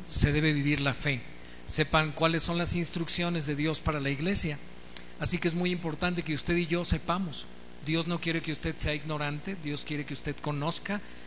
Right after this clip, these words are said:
Dios nos ha dado las herramientas, nos ha dado las armas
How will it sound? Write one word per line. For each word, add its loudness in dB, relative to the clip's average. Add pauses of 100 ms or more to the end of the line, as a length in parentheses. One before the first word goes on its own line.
(180)
Dios 0
nos 0
ha 2
dado 0
las 0
herramientas, -2
nos -2
ha 0
dado 0
las 2
armas 4